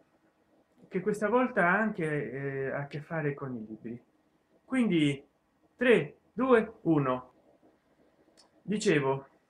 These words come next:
già da giorni lo sentiamo, non so se da un mese o da quindici giorni,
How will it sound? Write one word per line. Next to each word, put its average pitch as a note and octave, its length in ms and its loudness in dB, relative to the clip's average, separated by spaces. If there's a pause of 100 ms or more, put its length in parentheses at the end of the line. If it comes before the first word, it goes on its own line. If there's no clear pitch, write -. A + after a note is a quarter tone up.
(640)
già A#3+ 260 4
da F#3+ 140 2
giorni E3 420 4
lo D3 120 -2
sentiamo, D3 760 -6 (760)
non E3+ 140 -6
so A3 100 -2
se G#3+ 160 -4
da D#3+ 100 0
un D#3 100 0
mese D#3+ 440 -2
o C#3 100 -2
da C#3 140 -6
quindici D3 420 -8
giorni, B2+ 500 -4